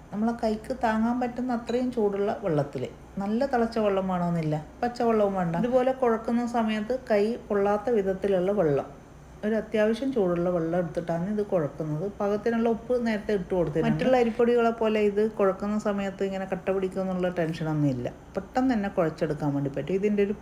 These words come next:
പാകം ഇങ്ങനെയാണ്, നമുക്ക് കയ്യിലിട്ടിട്ട് ഇതേപോലെ ബോൾസ് ആക്കിയിട്ട് എടുക്കാൻ പറ്റുന്ന ഒരു പാകത്തിൽ, കൂടുതലായാത്ത വിധത്തിൽ. എപ്പോഴും ഇതേപോലെ അരിയെല്ലാം കുഴച്ച്, എപ്പോഴും ഇതേപോലെ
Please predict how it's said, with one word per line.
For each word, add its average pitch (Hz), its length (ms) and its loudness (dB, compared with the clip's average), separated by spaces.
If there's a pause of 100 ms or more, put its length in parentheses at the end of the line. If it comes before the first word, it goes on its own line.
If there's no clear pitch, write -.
പാകം 175 400 0
ഇങ്ങനെയാണ്, 151 440 2 (120)
നമുക്ക് 185 260 -2 (120)
കയ്യിലിട്ടിട്ട് 180 580 0 (100)
ഇതേപോലെ 175 420 2 (460)
ബോൾസ് 208 380 6
ആക്കിയിട്ട് 208 380 2
എടുക്കാൻ 180 360 0
പറ്റുന്ന 165 340 -2
ഒരു 165 80 -2 (120)
പാകത്തിൽ, 143 440 0 (140)
കൂടുതലായാത്ത 175 840 2
വിധത്തിൽ. 180 340 2 (340)
എപ്പോഴും 254 300 6
ഇതേപോലെ 226 420 6
അരിയെല്ലാം 208 360 2
കുഴച്ച്, 180 340 2 (500)
എപ്പോഴും 214 300 2
ഇതേപോലെ 202 320 4